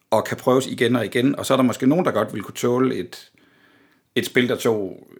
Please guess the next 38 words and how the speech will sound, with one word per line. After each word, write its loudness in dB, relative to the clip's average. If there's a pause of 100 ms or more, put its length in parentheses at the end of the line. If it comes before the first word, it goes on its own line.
øh, -20 (140)
halvanden 2
eller -2
to -2 (380)
timer. -8 (260)
Det, -12
det -8 (300)
skal 0
det 4
ikke -2
lyde, 0
som -2
om -2
jeg -4
har -4 (540)
sådan -6 (240)
kastet 0
flere, 0 (120)
øh, -4 (260)
tanketimer -4
ind -8
i -10
det, -6
men -2 (420)
jeg 4
er -2
ret 2
sikker 2
på, 2
at 2
nogen 6
kunne -2
godt 0
se -2
ideen -4
i -8
et -10
spil, -6